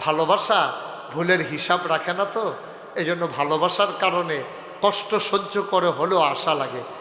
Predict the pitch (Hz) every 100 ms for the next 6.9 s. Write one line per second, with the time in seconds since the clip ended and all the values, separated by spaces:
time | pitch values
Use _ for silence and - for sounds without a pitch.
0 | - - 185 175 175 156 180 165 - 170
1 | 165 160 151 143 185 170 - 160 165 180
2 | 160 156 147 160 139 151 160 151 165 135
3 | 123 139 123 - - - - - - -
4 | - 185 190 233 277 262 202 208 208 277
5 | 277 247 220 220 233 - 240 240 226 226
6 | - 196 240 262 254 - 220 180